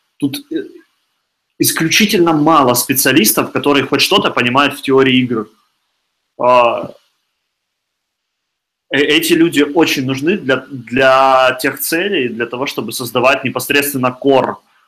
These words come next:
э, для того, чтобы создавать непосредственно кор блокчейнов, то бишь писать алгоритмы консенсуса. Если у вас в команде нет человека, который понимает,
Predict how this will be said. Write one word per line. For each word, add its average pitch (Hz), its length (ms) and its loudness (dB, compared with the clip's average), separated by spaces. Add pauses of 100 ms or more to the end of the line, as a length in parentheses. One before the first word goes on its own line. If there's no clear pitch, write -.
(300)
э, 113 720 0
для 113 200 -6
того, 127 140 -2
чтобы 127 200 -12
создавать 127 440 0
непосредственно 123 460 -4
кор 135 280 2
блокчейнов, 156 640 -2
то 120 80 -2
бишь 113 300 -6 (160)
писать 139 320 0
алгоритмы 131 440 0
консенсуса. 160 800 -4 (360)
Если 135 640 4
у 127 220 2
вас 131 300 0
в - 40 -20
команде 131 480 -2
нет 123 180 -2
человека, 123 360 -2
который 120 280 -6
понимает, 123 580 -2